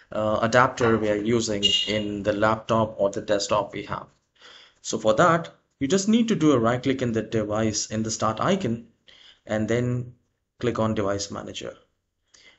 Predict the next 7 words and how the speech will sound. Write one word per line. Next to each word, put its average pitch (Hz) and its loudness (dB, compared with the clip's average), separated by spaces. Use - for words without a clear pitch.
You 117 -6
can 127 -2
also 185 2
search 165 4
Device 117 0
Manager 107 -4
here 147 0